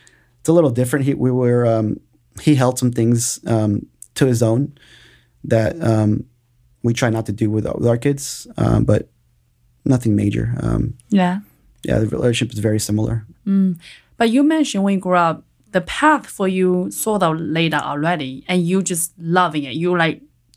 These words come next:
Speaker 2: forging forward. Do you see that for your daughters? Do you also have expectation for who she are growing into?
Speaker 1: Uh, it's different. Um, obviously, I'm of Mexican descent,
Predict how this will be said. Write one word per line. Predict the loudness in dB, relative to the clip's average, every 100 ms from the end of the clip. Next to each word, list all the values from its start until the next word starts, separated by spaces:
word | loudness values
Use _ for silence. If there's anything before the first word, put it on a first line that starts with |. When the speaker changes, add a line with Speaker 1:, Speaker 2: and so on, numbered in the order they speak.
| _
Speaker 2:
forging | -2 0 0 -2
forward. | 0 0 -2 -12 -16 _ _ _ -2
Do | 0
you |
see | 0 0
that | -2
for | -2
your | -2
daughters? | -2 -4 -8
Do | -4 -2
you | 0
also | -2 -4
have | -6 -6
expectation | -6 -4 -4 -4 -6 -4 -4
for | -2 -2 -2 -2
who | -2
she | -2 -4 -4 -4 -8 _ -4
are | -4
growing | 0 0 0 -2 -2
into? | -4 -4 -4 -6 -6 _ -2
Speaker 1:
Uh, | 0
it's | 0
different. | -2 0 0 0 -2 -4 _
Um, | -2 2 2 2 -2 -4 -14 _ _ _ _ _ _ _ _ _ _ _ _ _ 0
obviously, | 2 2 2
I'm | 2 0
of | 0 2
Mexican | 2 2 0 -2
descent, | 0 2 2 0 -2 -8 -10